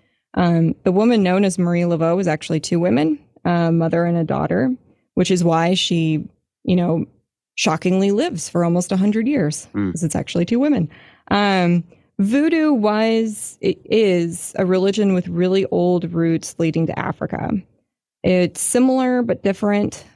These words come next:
Speaker 1: from the voodoo practice in Haiti. And in the nineteenth century, it was different from what most people think of when they hear the term voodoo today. When you hear the term voodoo today, people think of just nothing but voodoo dolls, which actually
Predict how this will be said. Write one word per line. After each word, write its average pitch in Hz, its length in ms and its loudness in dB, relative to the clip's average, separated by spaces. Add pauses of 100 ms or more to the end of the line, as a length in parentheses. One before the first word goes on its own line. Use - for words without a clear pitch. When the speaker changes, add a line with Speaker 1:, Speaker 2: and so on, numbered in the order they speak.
Speaker 1:
from 185 200 2
the 180 80 2
voodoo 175 340 2
practice 170 480 -6
in 170 80 2
Haiti. 160 560 0 (260)
And 175 360 2
in 175 160 0
the 175 80 2
nineteenth 247 420 0
century, 170 560 0 (260)
it - 80 -2
was 190 120 2
different 269 360 0
from 240 180 0
what 202 100 0
most 175 320 -2
people 175 280 -2
think 165 280 -2
of 156 260 -2
when 160 120 2
they 156 100 2
hear 165 240 0
the 160 100 0
term 156 500 0
voodoo 151 380 0
today. - 540 -6 (300)
When 180 80 4
you 175 60 4
hear 185 140 4
the 185 80 0
term 180 240 0
voodoo 160 260 0
today, 226 360 0
people 160 280 -2
think 160 320 -2
of 156 440 0
just 165 180 -2
nothing 160 280 0
but - 140 -6
voodoo 165 280 2
dolls, - 340 -6
which 165 220 -4
actually 160 520 -2